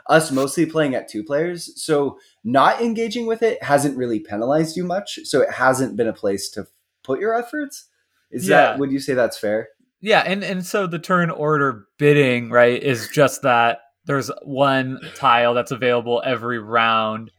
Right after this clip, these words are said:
Speaker 2: that gives you a purple first player marker, essentially, right? And then
Speaker 1: Yes.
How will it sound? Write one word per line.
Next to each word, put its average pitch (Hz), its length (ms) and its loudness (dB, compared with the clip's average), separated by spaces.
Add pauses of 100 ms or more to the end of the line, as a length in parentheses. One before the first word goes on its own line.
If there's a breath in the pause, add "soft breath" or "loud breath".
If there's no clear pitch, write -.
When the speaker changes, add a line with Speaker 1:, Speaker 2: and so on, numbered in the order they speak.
(260)
Speaker 2:
that 117 420 2
gives 110 280 -6
you 107 400 -8 (340)
a 127 100 -2
purple 117 720 -2 (440)
first 143 260 2
player 131 280 4
marker, 107 560 -6 (120)
essentially, 110 680 -10 (420)
right? 120 280 2 (200)
And 139 180 0
then 123 120 4
Speaker 1:
Yes. - 560 0